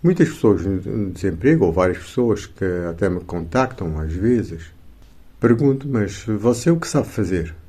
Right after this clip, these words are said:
O que é capaz de fazer?" A resposta típica, "Eu sei um pouco de tudo." S-, saber um pouco de tudo significa que não sabe nada. Às vezes, até a brincar, pergunto às pessoas,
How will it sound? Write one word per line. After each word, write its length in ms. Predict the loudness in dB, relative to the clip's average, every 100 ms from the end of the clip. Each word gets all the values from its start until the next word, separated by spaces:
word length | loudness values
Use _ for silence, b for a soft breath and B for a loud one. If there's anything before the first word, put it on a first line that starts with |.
| -10
O 60 |
que 100 | 6
é 60 | 6
capaz 360 | 6 4 4 2
de 80 |
fazer?" 440 | -2 -2 0 -4 -6 -16 -20 -20 -20 -20 -20 -20 -10
A 40 | -4
resposta 520 | -4 2 2 2 0
típica, 640 | 0 4 4 2 0 0 -4 -20 -14
"Eu 80 | -4
sei 260 | 8 10
um 100 | 10
pouco 240 | 4 -2 -2
de 60 | -4
tudo." 260 | -6 -6 -12 -18 -20 -20 -20 -20 -20 -20 -20 -20 -20 -20 -18
S-, 840 | -16 -14 -12 -12 -12 -14 -16 -18 -20 -20 -18
saber 480 | -10 2 4 8 8
um 100 | 6
pouco 200 | 2 -4
de 60 | -4
tudo 440 | 2 4 2 -6 -18 b b b
significa 640 | -14 -2 2 2 0 -4
que 60 | 0
não 140 | 0
sabe 220 | 2 0 -2
nada. 400 | -4 -8 -12 -14 -18 b b b b -2
Às 140 | 4
vezes, 300 | 6 6 4
até 260 | 0 2 2
a 40 |
brincar, 560 | 2 -4 0 4 2 2
pergunto 420 | -2 4 4 2
às 80 | -4
pessoas, 400 | -2 -2 -2